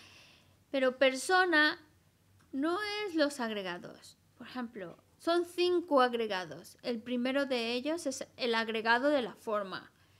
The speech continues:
El agregado de la forma no es persona. Y así pasamos con cada uno de los agregados y nos damos cuenta que no son persona cada uno de los agregados,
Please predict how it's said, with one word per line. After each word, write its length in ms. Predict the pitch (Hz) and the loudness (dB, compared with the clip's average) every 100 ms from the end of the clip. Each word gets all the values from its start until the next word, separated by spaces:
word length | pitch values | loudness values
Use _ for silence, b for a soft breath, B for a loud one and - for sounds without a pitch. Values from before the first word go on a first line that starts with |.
| b b b | b b b
El 160 | 262 | 4
agregado 560 | 277 285 285 311 359 370 | 6 6 4 2 0 0
de 100 | 330 | 0
la 140 | 269 | 0
forma 480 | 254 254 254 254 262 - | -2 -4 -2 -4 -6 -8
no 440 | 247 247 277 294 302 | -4 0 4 4 4
es 360 | 294 302 - | 2 0 -2
persona. 680 | - 220 - 214 - - - _ _ b b b b b _ - | -8 -12 -12 -14 -18 -20 -20 _ _ b b b b b _ -2
Y 140 | 277 | 2
así 260 | 233 226 269 | 2 0 -2
pasamos 500 | 302 302 285 277 277 | 0 0 0 -2 -4
con 220 | 240 226 | -6 -2
cada 400 | 277 311 320 302 | 6 8 10 8
uno 320 | 302 311 277 | 6 4 2
de 80 | 247 | 2
los 260 | 247 254 294 | -2 -2 -2
agregados 720 | 294 294 277 233 240 285 - - | 0 2 2 0 -2 -6 -8 -4
y 60 | |
nos 120 | 262 | -2
damos 220 | 254 262 285 | -2 -2 -2
cuenta 280 | 285 277 277 | -4 -4 -4
que 100 | 254 | 0
no 180 | 302 359 | 2 0
son 220 | 359 311 | 0 0
persona 520 | 277 269 277 277 302 B B - | -2 -2 -2 0 -2 B B -2
cada 300 | 320 320 320 | 2 4 4
uno 320 | 311 311 277 | 4 2 2
de 100 | 240 | -2
los 180 | 226 233 | -6 -6
agregados, 640 | 220 202 196 190 196 - | -8 -6 -8 -8 -14 -20